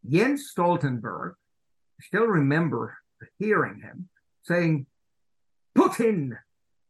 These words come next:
he says he doesn't want to have nato at his frontier. Well, I have news for him. He's not gonna have less nato. He's gonna have a lot more nato." I mean, that is throwing the gauntlet in front of the man. And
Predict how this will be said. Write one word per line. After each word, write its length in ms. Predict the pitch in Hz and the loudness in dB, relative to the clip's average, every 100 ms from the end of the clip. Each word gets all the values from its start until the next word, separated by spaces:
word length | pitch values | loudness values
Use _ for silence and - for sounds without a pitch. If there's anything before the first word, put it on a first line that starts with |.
| _ _ _ _ _ | _ _ _ _ _
he 180 | - 302 | 2 2
says 380 | - - - - | 2 0 0 0
he 120 | 220 160 | -6 -4
doesn't 500 | 233 262 262 220 185 | 2 2 0 -6 -6
want 300 | 214 214 165 | -6 -6 -4
to 60 | |
have 320 | 190 170 202 160 | 0 0 0 -4
nato 480 | 196 220 190 180 - - | 0 2 2 -2 -6 -4
at 160 | 208 | 0
his 160 | 185 165 | 0 0
frontier. 600 | 220 233 202 - 220 180 | 2 2 0 0 0 0
Well, 200 | 226 208 | 0 2
I 120 | 202 | 2
have 240 | 165 220 | 4 0
news 360 | 185 349 330 208 | 2 2 2 0
for 160 | - 170 | -2 0
him. 260 | 160 - - _ _ | 0 -2 -12 _ _
He's 260 | 247 277 | 0 0
not 220 | 214 214 190 | 2 2 2
gonna 140 | 190 | 2
have 280 | 135 123 107 | 0 -2 -6
less 500 | 104 139 233 254 - - | -8 0 0 0 -6 -12
nato. 480 | 190 185 - - - _ _ | -10 -10 -14 -18 -20 _ _
He's 120 | - 131 | -12 -10
gonna 220 | 139 - | -8 -8
have 280 | - - - | -10 -12 -10
a 120 | 110 | 0
lot 320 | 175 151 - - | 2 2 0 -8
more 220 | 127 95 | -10 -10
nato." 260 | 98 80 - _ _ _ _ _ _ _ | -12 -12 -18 _ _ _ _ _ _ _
I 60 | 160 | 2
mean, 280 | 165 160 | 4 2
that 220 | 165 294 302 | 0 0 -2
is 180 | 196 | -8
throwing 460 | - 202 196 180 156 | -6 -4 0 0 0
the 240 | 127 117 - 139 | -4 -6 -10 -12
gauntlet 520 | 139 247 190 131 123 - _ - | 0 0 0 -6 -12 -16 _ -8
in 200 | 131 117 - | -8 -8 -4
front 340 | 185 180 135 | -2 -2 -4
of 160 | 143 147 | -8 -6
the 80 | |
man. 400 | 127 123 101 175 - | -4 -4 -4 -8 -6
And 240 | 233 240 | -2 -2